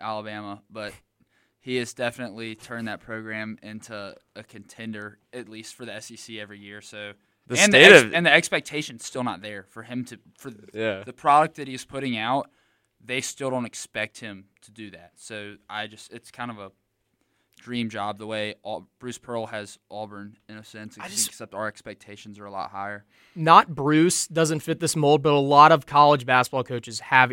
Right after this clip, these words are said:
Speaker 3: egos. And when you're at Alabama, it doesn't matter if you have Muschamp as your head ball coach, he's still gonna be the B M O C.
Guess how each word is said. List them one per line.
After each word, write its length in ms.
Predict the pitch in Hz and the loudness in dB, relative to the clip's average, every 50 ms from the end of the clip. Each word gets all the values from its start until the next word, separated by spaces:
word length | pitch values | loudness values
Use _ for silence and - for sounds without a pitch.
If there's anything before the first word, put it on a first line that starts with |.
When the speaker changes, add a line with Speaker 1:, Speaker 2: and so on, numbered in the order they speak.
| - _ | -2 _
Speaker 3:
egos. 580 | - 135 131 123 123 110 104 101 98 107 - - _ _ _ _ _ | -14 -12 -8 -6 -6 -6 -6 -8 -12 -18 -20 -20 _ _ _ _ _
And 240 | 139 143 139 139 | -4 -2 -2 0
when 160 | 139 151 156 151 | 0 0 0 0
you're 300 | 143 151 175 190 196 - | 0 2 2 2 2 2
at 260 | - 143 143 156 - _ - | 2 4 4 4 4 _ 0
Alabama, 600 | 131 135 139 139 131 123 127 127 123 123 120 - - | 2 2 4 2 2 2 0 -2 0 0 -2 -2 -2
it 140 | 131 135 | -6 -6
doesn't 340 | 123 147 156 156 151 165 139 | 0 2 2 2 2 0 -2
matter 460 | 143 139 135 135 131 135 131 127 - - | 2 2 4 4 4 4 2 2 0 -2
if 200 | 127 123 117 - | -6 -12 -12 -6
you 160 | 143 143 139 | -4 -2 0
have 220 | 135 135 131 120 | 4 4 4 4
Muschamp 760 | 120 123 120 127 135 135 - - - - 139 127 120 117 - - | 2 -2 0 2 2 2 2 -2 -4 -4 -2 0 0 0 -2 -4
as 140 | 135 123 120 | -10 -8 -4
your 120 | 131 123 | -4 -2
head 220 | 120 127 123 123 120 | 0 0 -2 -2 0
ball 200 | 120 120 120 113 | 0 0 0 0
coach, 320 | - 123 120 117 113 - | -2 -2 -2 -2 -4 -4
he's 220 | - 131 127 123 - | -6 -6 -6 -6 -6
still 240 | - - 131 127 120 | -8 -6 -6 -6 -4
gonna 120 | 123 120 | -6 -8
be 80 | 120 117 | -8 -10
the 100 | 113 117 | -10 -10
B 160 | 110 113 113 | -10 -10 -10
M 100 | 110 110 | -10 -10
O 80 | 104 101 | -12 -10
C. 320 | - - 107 92 85 - | -10 -12 -12 -12 -20 -20